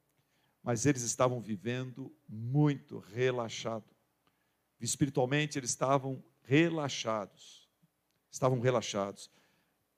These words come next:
espiritualmente falando. Não, eles não pararam de crer em Deus, eles não pararam de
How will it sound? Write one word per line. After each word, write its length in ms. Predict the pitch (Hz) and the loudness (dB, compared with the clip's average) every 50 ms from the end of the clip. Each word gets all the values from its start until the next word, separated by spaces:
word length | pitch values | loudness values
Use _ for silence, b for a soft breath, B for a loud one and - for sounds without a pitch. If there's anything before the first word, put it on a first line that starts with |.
| _ _ _ _ _ _ _ _ _ _ _ _ _ _ _ | _ _ _ _ _ _ _ _ _ _ _ _ _ _ _
espiritualmente 640 | - - - 131 123 113 - 120 107 113 113 - | -12 -10 -8 -8 -8 -4 -4 -4 -2 -2 -6 -6
falando. 420 | - 117 107 104 107 104 101 - - _ _ _ _ _ _ _ _ _ _ _ _ _ _ _ _ _ _ _ _ _ _ _ _ _ | -6 -4 -4 -4 -4 -6 -6 -10 -14 _ _ _ _ _ _ _ _ _ _ _ _ _ _ _ _ _ _ _ _ _ _ _ _ _
Não, 220 | 185 208 220 208 175 | 4 6 6 8 6
eles 180 | 175 175 160 | 6 4 2
não 140 | 180 214 196 | -2 -6 -4
pararam 580 | - - 202 180 180 196 208 208 196 160 127 117 | 0 2 2 4 4 6 4 4 4 2 -4 -6
de 480 | 104 117 127 123 117 107 95 95 - - _ - | -6 -6 -6 -4 -4 -4 -6 -8 -12 -18 _ 2
crer 240 | - 160 160 151 | 6 8 8 8
em 100 | 143 127 | 6 0
Deus, 260 | 110 120 120 110 104 131 | -2 0 0 2 4 2
eles 160 | 180 196 185 | 2 2 2
não 100 | 233 220 | -2 -2
pararam 380 | 165 - 175 156 185 208 202 | 4 4 6 8 8 6 6
de 400 | 180 165 156 160 143 120 107 - | 4 2 0 0 0 0 -2 -10